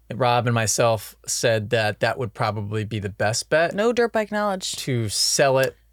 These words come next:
Speaker 1: and
Speaker 2: And
Speaker 1: then
Speaker 2: get
Speaker 1: get
Speaker 2: what
Speaker 1: a
Speaker 2: he
Speaker 1: more
Speaker 2: wants.
Speaker 1: appropriate bike for that age level, and maybe he could get a next couple of progressions.
Speaker 2: For that price, though?
Speaker 1: Uh, maybe.
Speaker 2: Aren't bikes, like, really
Speaker 1: Yeah, I
Speaker 2: expensive?
Speaker 1: don't know. I'm not sure. Um,
Speaker 2: I was gonna say learn to wheelie on it and
Speaker 1: no,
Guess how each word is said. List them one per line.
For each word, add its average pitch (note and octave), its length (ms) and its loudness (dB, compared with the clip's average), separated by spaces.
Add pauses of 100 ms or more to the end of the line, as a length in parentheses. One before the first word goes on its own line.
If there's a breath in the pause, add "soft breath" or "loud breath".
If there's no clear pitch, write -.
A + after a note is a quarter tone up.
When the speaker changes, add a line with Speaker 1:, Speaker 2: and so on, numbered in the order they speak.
(120)
Speaker 1:
and C#3+ 60 4
Speaker 2:
And C3+ 80 2
Speaker 1:
then C3 60 2
Speaker 2:
get - 80 4
Speaker 1:
get C3 60 6
Speaker 2:
what B2+ 60 4
Speaker 1:
a C3 40 6
Speaker 2:
he B2+ 40 2
Speaker 1:
more A#2+ 160 4
Speaker 2:
wants. A#2 140 2
Speaker 1:
appropriate A2 460 0
bike G#2 240 0
for G#2+ 160 -4
that G2 220 0
age G2+ 220 -2
level, A#2+ 260 2
and A2+ 100 0
maybe G2+ 260 0
he - 20 -8
could G2 120 -6
get G2 120 0
a F#2 60 -4
next F#2+ 320 -6
couple A2+ 360 -4
of B2 80 0
progressions. C3+ 640 -4 (440 loud breath)
Speaker 2:
For G#3 100 2
that F#3+ 200 2
price, F#3 260 0
though? D4+ 140 -10 (180)
Speaker 1:
Uh, F#2+ 520 -6 (720)
maybe. A#2+ 360 -4 (100)
Speaker 2:
Aren't G3 180 -6
bikes, G3 300 -4
like, F3+ 160 -6
really E3 320 -6
Speaker 1:
Yeah, A2 160 0
I - 40 0
Speaker 2:
expensive? F#2+ 60 -2
Speaker 1:
don't F#2 100 -4
know. F#2 300 -8
I'm F#2+ 120 -6
not F#2 180 -8
sure. F#2+ 180 -12 (2000 loud breath)
Um, G#2 600 0
Speaker 2:
I G#3 60 -2
was A3 100 0
gonna A#3+ 100 0
say A#3+ 160 2
learn G3 220 0
to A3+ 60 2
wheelie G#3+ 280 2
on A#3 140 2
it A3 80 -2
and - 100 -2
Speaker 1:
no, B2+ 60 6